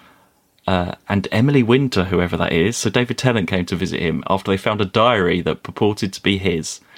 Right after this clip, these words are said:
However, Turlough confirmed that he never kept a diary.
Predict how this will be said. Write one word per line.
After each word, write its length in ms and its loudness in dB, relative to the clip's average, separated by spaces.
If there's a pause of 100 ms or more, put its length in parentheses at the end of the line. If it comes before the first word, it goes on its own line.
(580)
However, 480 0
Turlough 360 -2
confirmed 380 -4
that 60 -6
he 60 -6
never 200 -6
kept 260 -14
a 40 -20
diary. 420 -10